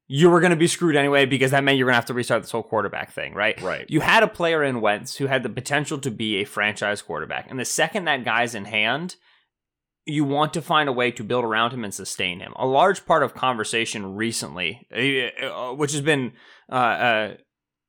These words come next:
Speaker 1: you know, kind of activated by the Jalen Hurts pick and by the Jordan Love pick, has been about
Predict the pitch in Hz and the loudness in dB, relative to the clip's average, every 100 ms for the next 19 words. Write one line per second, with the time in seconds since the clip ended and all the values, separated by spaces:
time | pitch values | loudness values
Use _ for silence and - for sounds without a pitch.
0 | _ _ _ _ _ - 127 113 135 120 | _ _ _ _ _ -10 -4 -2 0 2
1 | 120 156 - 107 95 92 - 120 120 113 | 4 4 2 -2 -2 -6 -2 0 0 0
2 | 120 117 104 117 - 117 113 110 104 104 | -2 -2 -2 -4 -4 -6 -4 -4 -4 -4
3 | 101 110 - - 104 110 107 107 101 117 | -2 2 0 0 -6 -6 -4 -2 2 4
4 | 123 101 | 4 0